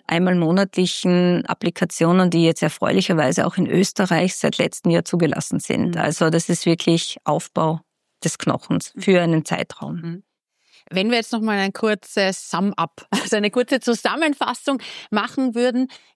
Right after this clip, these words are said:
Speaker 2: Ihre drei Tipps für egal welchen Alters, Menschen egal welchen Alters, um ja möglichst lang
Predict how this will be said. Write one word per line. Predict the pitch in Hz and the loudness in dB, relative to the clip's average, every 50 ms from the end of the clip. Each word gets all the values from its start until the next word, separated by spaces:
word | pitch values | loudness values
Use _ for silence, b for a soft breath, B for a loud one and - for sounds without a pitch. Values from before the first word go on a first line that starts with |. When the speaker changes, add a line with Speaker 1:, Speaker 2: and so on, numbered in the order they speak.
| _ _ - | _ _ 0
Speaker 2:
Ihre | 247 269 285 285 285 294 285 285 _ _ | 2 2 2 2 2 -2 -2 -4 _ _
drei | 233 202 190 202 185 185 196 233 302 - _ - | -2 -2 -2 -2 0 0 0 -2 -2 -4 _ -2
Tipps | - 330 359 - _ - - - - - | 0 0 0 -2 _ -20 -18 -18 -18 -18
für | - - - 269 269 269 - - _ _ _ _ _ - | -6 -2 2 2 2 2 0 -2 _ _ _ _ _ -2
egal | 240 269 - _ - 262 247 285 339 370 311 233 | -2 -2 -2 _ -4 -4 -2 -2 -2 -2 -2 0
welchen | 226 220 247 - - - 233 - | 0 0 0 -2 -4 -4 -4 -2
Alters, | 143 139 131 - _ - - 156 - - - | -2 -4 -4 -6 _ -14 -14 -14 -16 -10 -4
Menschen | 196 214 247 277 277 - - 269 240 | -2 0 0 0 -2 -2 -6 -4 -4
egal | 220 214 208 190 202 214 208 | -2 -2 -2 0 0 0 0
welchen | 208 202 196 208 - - - 190 - | 0 2 2 0 -2 -2 -4 -4 -2
Alters, | - 165 165 185 - - 220 214 220 226 - - b b b b b b | -2 -2 -2 -2 -4 -2 -2 -2 -2 -2 -4 -10 b b b b b b
um | - 214 220 220 226 226 226 226 208 - - _ _ - | -2 0 2 2 4 4 2 2 0 -4 -8 _ _ -2
ja | 214 202 185 185 - - | -2 0 0 -2 -6 -10
möglichst | - - 180 214 214 233 247 - 247 240 240 - - - - | -10 -4 0 2 2 2 2 2 2 0 0 0 -4 -6 -2
lang | 196 190 175 175 190 208 220 226 226 208 | -2 0 0 0 -2 -2 0 -2 -2 -4